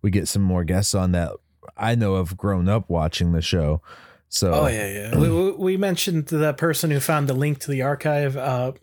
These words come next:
Speaker 2: friend of the show, Frank. Uh, he's huge fan of Today, and, and we've been trying, uh, you know, our schedules have been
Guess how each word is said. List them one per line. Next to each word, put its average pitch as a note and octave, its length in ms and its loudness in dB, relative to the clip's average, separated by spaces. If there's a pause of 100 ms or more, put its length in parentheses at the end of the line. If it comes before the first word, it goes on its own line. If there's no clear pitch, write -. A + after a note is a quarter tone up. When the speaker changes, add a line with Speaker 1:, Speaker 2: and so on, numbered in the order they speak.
(200)
Speaker 2:
friend E3 260 0
of D3 60 0
the C#3+ 80 0
show, C#3 240 0
Frank. D3 420 -4 (540)
Uh, B2+ 280 -2
he's F3 460 0 (340)
huge G#3+ 720 0
fan C#3 380 -2
of C3+ 260 -2
Today, A#2+ 560 -4
and, C#3 440 -6
and C#3+ 340 -6
we've F3+ 160 0
been F3+ 140 0
trying, D#3 680 0 (140)
uh, D#3 80 0
you D3+ 140 0
know, C#3+ 100 0
our C#3+ 80 0
schedules D3 600 0
have C#3 120 -2
been C3+ 200 -2